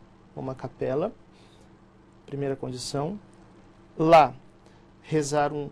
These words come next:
Creio e um Pai Nosso pelas intenções do Papa.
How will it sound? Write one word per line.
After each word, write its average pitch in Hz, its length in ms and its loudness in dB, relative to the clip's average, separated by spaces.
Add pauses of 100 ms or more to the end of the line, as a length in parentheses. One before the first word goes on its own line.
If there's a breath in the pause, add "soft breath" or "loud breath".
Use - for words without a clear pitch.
(100)
Creio 170 460 0
e 151 60 -6
um 151 100 -8
Pai 143 200 -8
Nosso 143 640 -6 (440)
pelas 147 280 -2
intenções 143 580 -8
do 143 100 -6
Papa. 135 540 -2